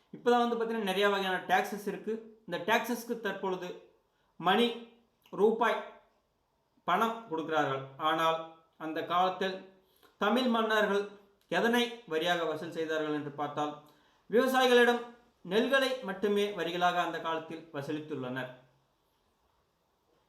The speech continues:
தஞ்சாவூர் அனைவருக்குமே தெரிஞ்சது, நெற்களஞ்சியம் என்று அழைக்கப்படக்கூடியது.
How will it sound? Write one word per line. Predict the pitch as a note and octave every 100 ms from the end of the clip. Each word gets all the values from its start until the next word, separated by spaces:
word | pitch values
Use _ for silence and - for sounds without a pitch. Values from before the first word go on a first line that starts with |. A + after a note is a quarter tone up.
| _ _ _ _ _
தஞ்சாவூர் | - G#3 B3+ C#4 C4+ B3
அனைவருக்குமே | - E3+ G3+ G3 F#3+ F#3
தெரிஞ்சது, | - E3 D#3 D#3+ E3 G#3 - -
நெற்களஞ்சியம் | E3 E3+ F#3+ F#3 E3+ E3+ E3+
என்று | C#3+
அழைக்கப்படக்கூடியது. | C#3 - C3+ C#3 C3 C3+ C3 - - - _ _ C3+ C3 D#3+ -